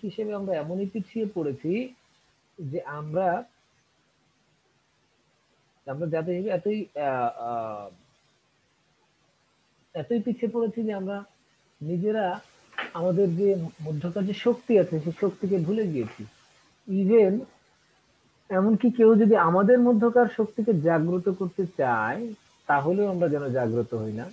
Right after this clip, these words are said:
এর মধ্যে উনি মহাত্মা গান্ধীর একটা উদাহরণ দিয়ে বলেছেন, মহাত্মা গান্ধী আমাদেরকে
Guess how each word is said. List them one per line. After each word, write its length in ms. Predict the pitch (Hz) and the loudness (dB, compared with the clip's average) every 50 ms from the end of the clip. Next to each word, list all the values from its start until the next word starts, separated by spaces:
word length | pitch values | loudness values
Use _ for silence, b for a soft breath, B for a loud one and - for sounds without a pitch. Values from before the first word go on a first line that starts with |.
| - _ | -10 _
এর 140 | 165 175 180 | -2 -2 -2
মধ্যে 320 | 185 185 185 180 170 170 196 | -2 -2 -4 -4 -4 -4 -4
উনি 160 | 196 196 202 | -4 -4 -4
মহাত্মা 420 | 185 160 147 156 165 - - 170 | -4 -4 -6 -6 -6 -4 -4 -2
গান্ধীর 280 | 156 160 156 151 156 156 | -2 -2 -4 -4 -4 -4
একটা 240 | 147 143 - 147 135 | -6 -6 -4 -4 -4
উদাহরণ 280 | 131 127 131 135 139 | -2 -2 -4 -4 -6
দিয়ে 140 | 139 131 139 | -4 -4 -4
বলেছেন, 420 | 127 131 131 131 131 - - 196 | -4 -4 -4 -6 -8 -8 -12 -12
মহাত্মা 420 | 208 190 151 131 131 127 - - 123 | -10 -10 -8 -8 -8 -8 -6 -4 -4
গান্ধী 360 | 123 123 123 127 135 175 214 - _ _ _ _ _ _ _ _ _ _ _ _ _ _ _ _ _ _ _ _ _ | -4 -2 -4 -4 -4 -4 -6 -8 _ _ _ _ _ _ _ _ _ _ _ _ _ _ _ _ _ _ _ _ _
আমাদেরকে 720 | - 120 113 120 123 117 127 123 120 - - 127 120 120 | -10 -8 -6 -4 -4 -2 -2 -4 -4 -4 -4 -4 -4 -4